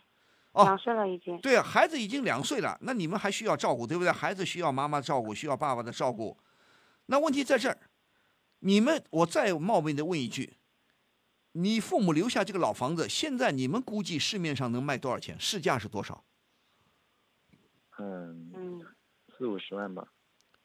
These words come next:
Speaker 1: 哦，也才四五十万呢。
Speaker 3: 对。
Speaker 1: 你们，你们是农村还是城市啊？
Speaker 3: 嗯，农村的。
Speaker 1: 你们是哪个地方的人？能够告诉，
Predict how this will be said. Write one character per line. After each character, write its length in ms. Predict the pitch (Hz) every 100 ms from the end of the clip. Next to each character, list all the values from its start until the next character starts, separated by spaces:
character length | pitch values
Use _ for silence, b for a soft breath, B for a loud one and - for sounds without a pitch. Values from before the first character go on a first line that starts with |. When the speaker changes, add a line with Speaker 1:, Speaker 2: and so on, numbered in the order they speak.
| -
Speaker 1:
哦， 100 | 156
也 160 | 151
才 140 | 139 214
四 200 | - 170
五 80 |
十 140 | 113 131
万 180 | 131 110
呢。 200 | 107 - _ _ _ _ _ _ _ _ -
Speaker 3:
对。 200 | - 82 _
Speaker 1:
你 160 | - 185
们， 200 | 240 277
你 120 | 180 185
们 140 | 269
是 300 | 285 233 214
农 180 | 165 214
村 160 | 233
还 140 | 202 170
是 60 | -
城 120 | 123
市 140 | -
啊？ 220 | 104 - _ _ _ _ _ _ _ _ _ -
Speaker 3:
嗯， 580 | 98 90 87 85 82 - -
农 220 | 90 101
村 200 | - 123
的。 160 | 113 - _ _ _ _ _ -
Speaker 1:
你 120 | 165
们 100 | 240
是 140 | 240
哪 160 | 175 127
个 60 |
地 120 | 196 160
方 160 | 135
的 60 | 120
人？ 180 | 107 117
能 120 | 127
够 120 | 160 - -
告 180 | 156
诉， 80 | 127